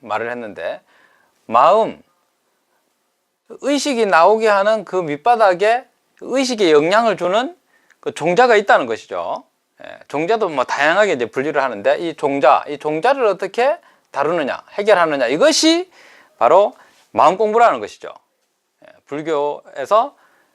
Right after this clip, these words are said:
에, 마음의 세계에 대해서 가장 치밀하게 깊이 파고 들어간 유식론에서는 결국 이, 이 무의식 세계, 이거 아류아식이라고 하는데, 에, 가장 밑바닥에 그 속에 이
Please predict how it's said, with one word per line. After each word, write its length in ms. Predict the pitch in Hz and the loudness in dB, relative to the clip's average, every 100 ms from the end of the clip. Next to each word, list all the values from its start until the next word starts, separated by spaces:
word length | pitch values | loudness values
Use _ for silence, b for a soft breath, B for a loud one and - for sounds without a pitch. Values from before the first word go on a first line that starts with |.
| _ - | _ -12
에, 300 | 95 92 90 | -8 -6 -4
마음의 540 | 95 110 185 247 247 220 | 2 4 4 2 0 -2
세계에 400 | 226 214 220 196 | -4 -2 -2 0
대해서 580 | 185 175 175 226 254 254 | 0 -2 -2 -2 -2 -8
가장 340 | - 220 226 | -12 -10 -8
치밀하게 680 | - - 349 254 190 175 113 | -8 -6 -2 0 2 0 -2
깊이 440 | - 220 196 156 | -4 -4 -2 -2
파고 240 | - 220 202 | 0 0 0
들어간 480 | 139 139 170 139 | 2 2 2 -2
유식론에서는 880 | 175 220 262 190 143 127 131 185 262 | -6 -4 -2 -2 0 0 0 -4 -4
결국 300 | 170 170 202 | -6 -4 -4
이, 300 | 151 147 208 b b b b b - | -4 -4 -6 b b b b b -12
이 320 | 107 98 92 - - | -8 -8 -10 -14 -12
무의식 480 | 127 165 214 196 - | -2 2 2 0 0
세계, 500 | 160 110 92 147 - | 0 0 -2 -2 -4
이거 120 | 131 | -2
아류아식이라고 760 | 131 143 214 254 190 156 110 104 | 2 4 4 2 0 -2 -2 -4
하는데, 520 | 110 92 82 113 175 _ _ _ _ - | -8 -10 -12 -12 -12 _ _ _ _ -20
에, 80 | - - _ _ _ _ _ _ | -20 -20 _ _ _ _ _ _
가장 360 | - 120 131 131 | -6 -4 -4 -6
밑바닥에 640 | 117 165 135 87 82 71 - b b b | 0 4 4 2 -6 -8 -10 b b b
그 140 | - 151 | -4 0
속에 340 | 175 196 160 | 2 2 0
이 120 | 147 | -4